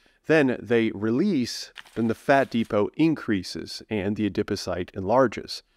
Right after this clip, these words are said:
If this happens millions of times over, the fat tissue across your body enlarges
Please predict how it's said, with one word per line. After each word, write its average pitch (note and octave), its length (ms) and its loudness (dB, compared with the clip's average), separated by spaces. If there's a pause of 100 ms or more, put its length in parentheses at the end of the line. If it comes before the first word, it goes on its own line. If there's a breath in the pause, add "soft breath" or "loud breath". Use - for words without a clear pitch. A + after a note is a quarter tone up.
(240)
If G#2+ 140 -6
this A#2 180 2
happens G#2+ 460 0
millions A#2+ 720 0
of G2 140 -14
times G2 360 -4
over, A#2+ 380 2 (240 loud breath)
the - 80 -14
fat A2+ 300 2
tissue A2+ 340 0
across F#2+ 400 -2
your F#2+ 80 -2
body F2 320 -4
enlarges B2 640 2